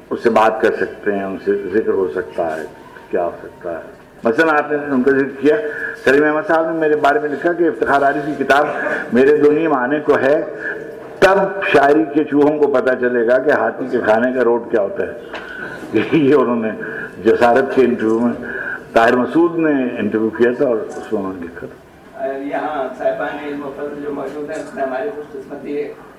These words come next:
Speaker 2: کہ بین الاقوامی اسلامی یونیورسٹی اسلام آباد کے شعبہ اردو کے صدر نشین ڈاکٹر عزیز ابن الحسن
Speaker 1: ہاں، بالکل۔
Speaker 2: یہاں تشریف رکھتے ہیں۔ ان کے پاس، آ، شمس الرحمان صاحب کا خط ہے، بڑا دلچسپ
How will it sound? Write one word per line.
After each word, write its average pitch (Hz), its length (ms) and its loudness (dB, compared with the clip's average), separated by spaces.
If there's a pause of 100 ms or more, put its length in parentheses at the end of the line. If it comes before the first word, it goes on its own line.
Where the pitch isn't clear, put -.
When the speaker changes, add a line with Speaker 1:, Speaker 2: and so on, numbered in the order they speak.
(140)
Speaker 2:
کہ 131 280 -8
بین 135 140 -6
الاقوامی 139 540 -4
اسلامی 139 380 -6
یونیورسٹی 135 600 -8 (240)
اسلام - 260 -6
آباد - 300 -2 (140)
کے 135 100 -10 (100)
شعبہ 135 160 -8
اردو 135 420 -6
کے - 100 -8
صدر 135 300 -10
نشین 131 360 -10 (800)
ڈاکٹر - 280 -6
عزیز 147 380 -6
ابن 139 220 -10
الحسن 127 300 -8
Speaker 1:
ہاں، - 240 -2
بالکل۔ - 160 -6
Speaker 2:
یہاں - 200 -4
تشریف 147 340 -10
رکھتے - 260 -12
ہیں۔ - 100 -14 (400)
ان - 100 -12
کے 190 80 -4
پاس، 214 320 0
آ، 196 360 -2 (260)
شمس - 220 -10
الرحمان - 420 -2
صاحب - 220 -6
کا - 80 -10 (360)
خط - 220 -10
ہے، - 60 -8 (140)
بڑا 123 140 -6 (120)
دلچسپ 135 440 -12